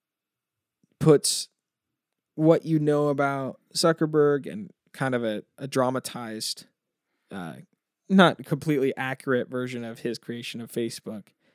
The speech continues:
and applies it to, um, what you want to pursue and what you're creative about.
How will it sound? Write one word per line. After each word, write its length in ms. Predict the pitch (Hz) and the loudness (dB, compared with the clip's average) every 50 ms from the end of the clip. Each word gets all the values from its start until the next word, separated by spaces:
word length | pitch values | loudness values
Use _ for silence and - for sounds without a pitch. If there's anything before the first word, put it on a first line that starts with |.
| _ _ _ _ _ _ _ _ _ _ _ - | _ _ _ _ _ _ _ _ _ _ _ 0
and 160 | 143 147 139 | 2 2 2
applies 540 | 123 - - - 151 151 156 165 175 170 156 | 0 -2 -4 -4 -2 0 4 4 6 6 6
it 240 | 151 147 - - - | 6 4 4 2 -6
to, 680 | - - - 139 135 131 131 127 123 117 120 120 127 - _ _ _ _ _ _ _ _ _ _ _ _ | -10 -4 -2 0 2 2 2 2 0 0 -2 -2 -6 -12 _ _ _ _ _ _ _ _ _ _ _ _
um, 540 | - 120 117 110 107 101 98 104 104 - - _ _ _ _ _ _ _ _ | -4 -2 -2 -2 -4 -6 -6 -8 -10 -12 -16 _ _ _ _ _ _ _ _
what 340 | - 135 131 127 127 - - | -10 -4 -2 -2 -2 -2 -4
you 840 | 135 139 127 131 135 135 135 135 131 135 135 135 131 131 131 - - _ _ _ _ _ _ _ _ _ _ _ | -10 -8 -4 -2 0 0 0 -2 -4 -4 -4 -4 -4 -4 -6 -8 -10 _ _ _ _ _ _ _ _ _ _ _
want 280 | 143 127 113 110 - - | -6 -6 -6 -6 -8 -10
to 100 | - 120 | -14 -14
pursue 560 | - 131 - - - 117 104 85 80 90 - - | -12 -8 -8 -6 -6 -6 -6 -6 -8 -10 -14 -16
and 140 | - 127 120 | -16 -14 -12
what 180 | 113 - - | -14 -14 -12
you're 140 | 117 131 127 | -10 -12 -12
creative 420 | - - - 117 92 78 85 - - | -12 -10 -10 -10 -10 -10 -12 -14 -18
about. 420 | - - - 85 71 - - - | -18 -18 -20 -20 -18 -20 -20 -20